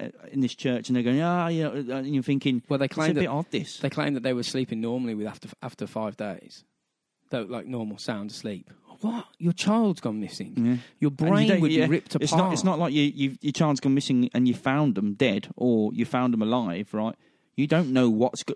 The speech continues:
Speaker 1: you. Th-, your daughter could be locked up in a cage still.
Speaker 2: Could be fritzled for all
Speaker 1: Yeah,
Speaker 2: you know.
Speaker 1: yeah, exactly. So it's not like they knew the outcome after that. They, they,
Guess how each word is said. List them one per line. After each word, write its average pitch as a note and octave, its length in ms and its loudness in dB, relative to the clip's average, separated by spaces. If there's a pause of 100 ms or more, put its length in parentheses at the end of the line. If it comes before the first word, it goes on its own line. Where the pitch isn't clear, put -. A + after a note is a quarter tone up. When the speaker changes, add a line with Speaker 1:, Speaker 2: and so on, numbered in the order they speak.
(120)
Speaker 1:
you. D3+ 200 -2 (300)
Th-, - 200 -12
your D3+ 140 0
daughter E3+ 300 0
could C3+ 140 -2
be A#2+ 100 0
locked C3 260 -2
up B2+ 100 -4
in A2 60 2
a G#2 60 -2
cage D3+ 360 -4
still. F3 260 -4 (120)
Speaker 2:
Could C#3+ 140 -6
be C#3 100 -2
fritzled D#3+ 600 -4
for C#3 120 -6
all B2+ 60 0
Speaker 1:
Yeah, D3+ 100 4
Speaker 2:
you F3+ 100 4
know. A2 240 -4
Speaker 1:
yeah, E3 200 0
exactly. F3 500 0 (300)
So D3 340 4 (340)
it's - 120 -6
not E3+ 160 2
like C#3+ 160 0
they C#3 160 4
knew C#3 460 4 (120)
the C#3 140 2
outcome A#2 540 0 (120)
after C#3 260 0
that. B2+ 280 0
They, C3 220 0
they, C3 280 -8